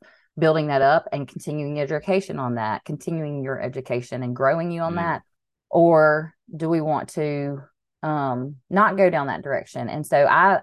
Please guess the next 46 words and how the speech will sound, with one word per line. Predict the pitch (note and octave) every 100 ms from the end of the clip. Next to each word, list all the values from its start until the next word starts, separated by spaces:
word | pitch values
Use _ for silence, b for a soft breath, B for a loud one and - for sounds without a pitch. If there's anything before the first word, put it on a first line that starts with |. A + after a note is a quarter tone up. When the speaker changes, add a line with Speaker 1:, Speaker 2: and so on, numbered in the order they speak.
| -
Speaker 1:
I | D#3+ G3
go | F#3+ F3 E3 E3
to | D#3 E3+
my | C3+
employees | C3+ D#3 D3 C3+
a |
lot, | C3 C#3 C#3 A#2+ G2 - _ _ _ _ _
and | D#3 D3 C#3+ C3+ C3+ C3+ D#3 _ _ _
there's | G3+ C4 C#4
things | C#4+ C#4
that | A3 G3
they're | F#3+
not | E3
gonna | D#3+ C#3
wanna | B2+
do. | B2 A#2 -
And | D3+
I | E3+
get | E3+ - -
that. | G1+ - _ _ -
I, | E3 C#3+ _ _
sorry, | - C#3+ C3 B2 B2
it | C3+
is | C#3+ C#3+
what | D3
it | D#3
is. | G#3 E3
It's | D3+
part | E3+ E3+
of |
the | D3+
job. | D3+ E3 F3+ - B B _
But | E3 F#3+ D#3 C#3+ - - _ -
if | F3 E3+
I |
can | G3 F#3 E3+
do, | D#3+ D#3 D3+ C#3+ -
you | D#3
know, | C#3
more | D#3 G3+
than | G3 F3+
fifty | F3+ - -
percent | D3 - D#3 C#3+
of | - D3 C#3
the |
job | C#3 C#3+ C3 B2+ C3